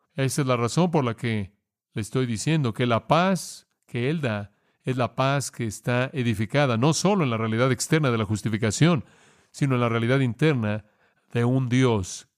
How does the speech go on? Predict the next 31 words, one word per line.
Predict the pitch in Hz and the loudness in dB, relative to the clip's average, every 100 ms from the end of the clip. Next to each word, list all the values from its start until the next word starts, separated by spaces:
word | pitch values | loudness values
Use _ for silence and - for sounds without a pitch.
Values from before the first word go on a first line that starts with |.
| _ | _
en | 135 123 | -4 -2
quien | 131 117 | 0 -2
se | 101 | -2
puede | 110 - 127 117 101 | -4 2 2 2 -2
confiar. | 107 95 113 107 - _ _ _ _ _ _ _ | -4 -4 -2 -2 -4 _ _ _ _ _ _ _
Aquí | - 117 156 170 | -6 -2 2 2
es | 170 - | 2 2
en | 143 | 2
donde | 127 | 2
la | 120 113 | 0 2
paz | 147 | 0
subjetiva | 143 123 117 139 147 | 0 -2 -2 0 0
comienza | - 127 117 143 143 - 131 127 - | 0 0 2 2 2 2 0 0 -4
realmente | - 113 127 131 123 135 135 127 117 | -4 2 4 4 4 2 2 0 0
a | |
fortalecerse. | 104 120 120 123 113 107 120 104 - 92 _ _ _ | 0 0 0 0 -2 -2 -2 -2 -4 -10 _ _ _
Y | 135 | -2
entonces | 123 127 120 | 0 0 0
Pablo | 110 131 131 | 2 2 2
le | 123 | 0
dijo | 113 196 170 | 0 0 2
a | |
los | 123 107 | 0 -2
tesalonicenses, | 117 110 110 104 127 127 123 | -4 0 0 0 0 0 -2
como | - 113 | -2 0
le | 110 | 2
leí, | 107 113 165 104 _ _ _ _ _ _ | 4 4 4 2 _ _ _ _ _ _
"Quiero | - 151 165 160 | 0 2 4 2
orar | 131 143 180 127 - | 2 2 2 -2 -4
porque | 127 117 131 | -4 -4 -4
estén | 113 - 139 135 110 | -8 -4 -2 -2 -4